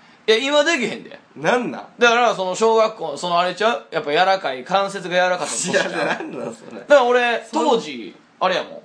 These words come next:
Speaker 1: あの、股割りとか平気やったもん。
Speaker 2: いや、それは別に対比にならんて。そん-、それはそうか。
Speaker 1: あの、首に足かけれた。
Speaker 2: うん。まあ、そこまでは、まあ、柔らかいやなってなるけど。
Speaker 1: そう。だから、中国雑技団。
Speaker 2: やけどじゃない。や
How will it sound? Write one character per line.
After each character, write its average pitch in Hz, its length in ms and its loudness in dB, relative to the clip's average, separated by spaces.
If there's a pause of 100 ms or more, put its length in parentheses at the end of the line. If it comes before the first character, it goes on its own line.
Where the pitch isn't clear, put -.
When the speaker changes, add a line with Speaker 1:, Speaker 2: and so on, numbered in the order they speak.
(100)
Speaker 1:
あ 147 100 -6
の、 147 60 -6
股 262 340 2
割 254 140 0
り - 40 -10
と 160 80 -8
か - 100 -14
平 131 180 -8
気 156 40 -4
や 151 60 0
っ - 40 -12
た - 60 -12
も 82 120 -16 (380)
ん。 120 40 -10
Speaker 2:
い - 20 -4
や、 131 140 -2
そ 165 160 -8
れ 254 120 0
は 185 180 2
別 120 280 -10
に 120 300 -6
対 170 240 0
比 170 140 -8
に 147 80 -6
な 110 100 -4
ら 127 140 -2
ん 90 140 -12
て。 - 240 -20 (220)
そ - 100 -16 (140)
ん-、 - 200 -4
そ 151 160 -4
れ 185 100 0
は 165 120 0
そ - 140 -6
う - 20 2
か。 180 120 2
Speaker 1:
あ 180 40 -2
の、 170 400 -2
首 269 300 -2
に 247 120 0
足 240 160 2
か 143 120 -14
け 135 80 -8
れ 117 80 -8
た。 - 80 -18 (880)
Speaker 2:
う 117 80 -10
ん。 107 440 -8 (280)
ま 170 160 2
あ、 196 60 2
そ 226 200 -4
こ 240 120 2
ま 262 120 4
で 170 100 -2
は、 113 120 -6
ま 110 300 -8
あ、 - 20 -10
柔 131 60 -2
ら 139 160 2
か 143 120 -2
い 123 60 -4
や 139 60 -6
な 175 160 2
っ - 60 -12
て 117 60 -12
な 113 80 -6
る 131 80 -6
け - 80 -10
ど。 107 180 -8
Speaker 1:
そ 98 40 -10
う。 - 40 -16
だ 190 120 -2
か 160 140 0
ら、 151 40 2
中 311 260 -2
国 151 280 -6
雑 143 260 -6
技 190 100 -6
団。 139 200 -4
Speaker 2:
や 131 120 0
け - 180 -4
ど 175 140 -8
じ 175 140 -6
ゃ 127 60 -4
な 113 80 -10 (100)
い。 113 40 -8
や 110 60 -12